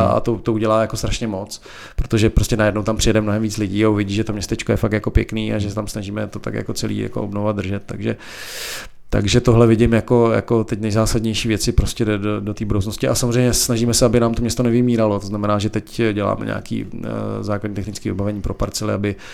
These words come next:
Speaker 2: aby tam prostě mohli si lidi postavit barák, ne-,
Speaker 1: Hmm.
Speaker 2: nejenom jako odjinuť, ale i ty, co jsou tam, že aby ty lidi, mladí lidi neodcházeli, protože, eh, samozřejmě byty a, a,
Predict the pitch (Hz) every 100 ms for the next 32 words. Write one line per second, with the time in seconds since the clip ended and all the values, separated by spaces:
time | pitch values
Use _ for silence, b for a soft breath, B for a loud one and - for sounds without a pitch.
0 | B 113 110 110 101 98 107 101 107 -
1 | 113 110 107 123 113 113 117 113 107 101
2 | 127 131 135 123 123 127 117 127 131 131
3 | 131 127 127 127 - 117 135 127 123 127
4 | 110 107 113 113 113 117 120 120 117 -
5 | 123 123 120 104 104 B B B B -
6 | - - - - - 113 101 117 - 117
7 | 113 110 110 -